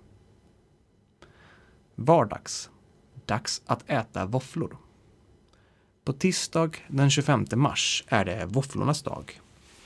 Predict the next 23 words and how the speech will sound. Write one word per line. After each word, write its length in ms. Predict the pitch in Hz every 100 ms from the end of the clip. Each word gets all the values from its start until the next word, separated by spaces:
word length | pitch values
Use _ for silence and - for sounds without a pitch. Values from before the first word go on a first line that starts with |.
| - - -
Då 180 | - 139
äter 280 | 107 90 117
många 260 | 131 110 101
svenskar 600 | - 131 95 - 135 120
våfflor 440 | 139 - - 123
med 140 | 117
sylt 420 | - 151 170 165 151
och 80 |
grädde. 340 | 135 - - - - - - - _ _ _ _ _ _ _ -
Från, 280 | 139 139 139
från 240 | - 156
början 360 | 170 156 196 170
var 160 | 110
dagen 400 | 104 95 98 101
en 140 | 95 104
kristen 480 | 143 139 - 135
högtid. 600 | 139 120 104 - - - - - _ _ _ - - - - -
De 180 | 107 110
kristna 500 | 139 139 - 107 135
firade 460 | 170 135 107 104
Jesus 560 | 110 139 104 - 113 -
mamma 380 | 151 123 101 127
Maria. 500 | 127 131 90 117